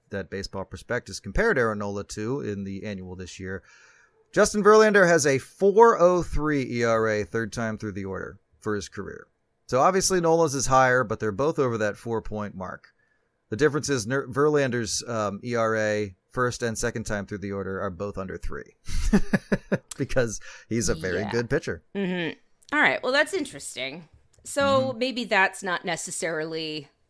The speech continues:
Speaker 2: terrible for Nola, but it's also not
Speaker 1: Fu-
Speaker 2: good, which is where we fall on everything <laughs> with it.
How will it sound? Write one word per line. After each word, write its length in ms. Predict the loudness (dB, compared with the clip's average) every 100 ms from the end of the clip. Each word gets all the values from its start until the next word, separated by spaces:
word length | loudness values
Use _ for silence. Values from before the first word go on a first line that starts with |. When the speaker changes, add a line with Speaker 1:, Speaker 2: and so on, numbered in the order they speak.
| _ _ _ _ _ _ _ _ _ _ _ _
Speaker 2:
terrible 760 | -12 -10 -4 2 2 2 -2 -6
for 200 | -6 -4
Nola, 460 | -4 -4 -2 -2
but 360 | -4 -2 -2 -2 -6 -18 _ _ _ _ _ _ _ _
it's 80 | -6
also 320 | -4 -2 -2
not 280 | 2 0 0
Speaker 1:
Fu- 80 | -8 -14
Speaker 2:
good, 340 | -4 -2 -2 -4 -6 -16 _ _ _ _ _
which 280 | -10 -6 -6
is 400 | -8 -8 -12 -12
where 260 | -2 0 2
we 160 | 0
fall 360 | -6 0 2 2
on 140 | 0 0
everything 580 | 0 -2 -4 -2 0 2
<laughs> 420 | 0 0 -8 2
with 240 | 4 4
it. 420 | 2 0 -2 -4